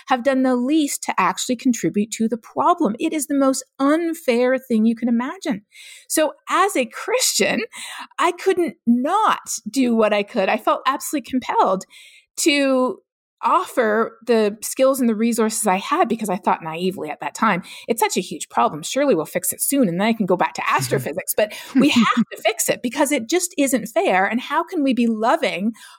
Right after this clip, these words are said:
Speaker 1: our neighbor, loving our sisters and our brothers as ourselves? How can we be saying that we do that if we're not trying to fix this massive global issue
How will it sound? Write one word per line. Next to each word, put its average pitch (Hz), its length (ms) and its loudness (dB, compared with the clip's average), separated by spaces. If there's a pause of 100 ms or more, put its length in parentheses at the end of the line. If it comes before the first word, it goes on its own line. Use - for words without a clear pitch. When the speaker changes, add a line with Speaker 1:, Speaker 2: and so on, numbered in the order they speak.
(100)
Speaker 1:
our 226 240 2
neighbor, 214 500 0
loving 247 360 2
our 214 80 0
sisters 254 420 -2
and 208 100 4
our 180 120 2
brothers 220 340 0
as 208 180 0
ourselves? 185 640 0
How 277 160 -2
can 311 220 0
we 247 80 4
be 208 200 0
saying 269 500 0
that - 120 -2
we 185 100 -2
do 240 220 2
that 151 300 0 (280)
if 294 160 0
we're 294 60 -2
not 226 240 2
trying 277 160 -2
to 269 60 2
fix 220 300 -4
this 190 260 -2 (260)
massive 233 480 0
global 226 340 2
issue 196 500 2